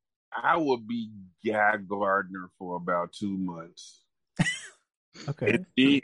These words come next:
Speaker 1: and then, and then all my church and upbringing and conscience gonna kick in. Then I'm gonna go train and try to figure it out.
Speaker 2: <laughs>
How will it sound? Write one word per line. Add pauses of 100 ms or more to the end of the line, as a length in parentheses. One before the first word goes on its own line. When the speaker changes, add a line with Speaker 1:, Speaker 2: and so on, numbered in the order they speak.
(400)
Speaker 1:
and (260)
then, (360)
and
then
all
my (120)
church (160)
and (100)
upbringing
and (360)
conscience
gonna (140)
kick
in.
Then
I'm
gonna
go
train
and (440)
try
to (120)
figure
it (160)
out.
Speaker 2:
<laughs>